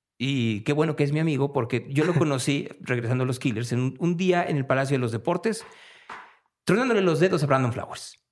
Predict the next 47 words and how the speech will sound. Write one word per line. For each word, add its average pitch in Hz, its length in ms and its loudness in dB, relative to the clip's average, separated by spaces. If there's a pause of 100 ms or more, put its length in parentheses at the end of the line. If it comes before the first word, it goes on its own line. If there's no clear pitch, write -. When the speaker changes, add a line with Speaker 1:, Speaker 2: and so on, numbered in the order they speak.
(180)
Speaker 1:
Así 147 200 4
de, 160 120 2
"A 160 160 6
ver, 202 380 4
es 208 180 4
así 214 280 0
como 185 220 4
yo 202 120 4
digo 214 200 0
y - 40 -2
te 123 260 -4
callas". 135 720 2
Y 120 100 -14
yo, 123 140 -4
"Ay, 185 260 -4
en 143 100 -2
la 113 80 -4
torre", - 280 -2
porque - 320 -6
si - 160 0
hay 202 140 2
alguien 214 320 2 (440)
insoportable, 185 840 2
les 139 220 2
digo, 131 480 2
para 127 160 2
entrevistar 139 440 0
es 170 80 2
Brandon 151 280 0
Flowers. - 360 -8 (200)
Speaker 2:
Ok. 143 180 -2
Speaker 1:
Insoportable. 208 1400 2
En 120 100 0
una 175 160 0
entrevista 151 500 0
que 131 160 -2
le, 123 320 -2
que 135 100 0
le 147 80 2
iba 185 100 2
a - 20 2
hacer, 151 320 -2
porque 120 200 0
no 135 100 2
la 143 80 2
logré 131 240 0
hacer, 147 340 0